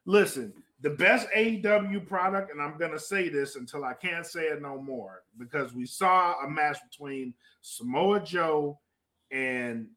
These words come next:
Shane Taylor on All Out. That was a banger. The best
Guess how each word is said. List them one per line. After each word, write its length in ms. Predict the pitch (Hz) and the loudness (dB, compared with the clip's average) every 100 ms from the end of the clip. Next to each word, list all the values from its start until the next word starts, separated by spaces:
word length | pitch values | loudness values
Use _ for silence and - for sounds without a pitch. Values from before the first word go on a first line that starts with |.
| _ | _
Shane 600 | - - 175 175 170 151 | -10 -2 2 2 2 -2
Taylor 560 | 185 160 123 107 101 - _ _ - | 0 0 0 -4 -12 -18 _ _ -10
on 160 | 127 | -4
All 280 | 143 143 143 | 2 2 4
Out. 360 | 139 120 - 110 | 0 -2 -8 -8
That 140 | 127 | -4
was 120 | 131 120 | -4 -6
a 60 | |
banger. 640 | 117 - 160 143 107 - - - _ _ | -4 2 4 2 -4 -14 -20 -20 _ _
The 100 | 139 | -4
best 680 | 120 160 165 202 - - | -2 2 4 4 0 -10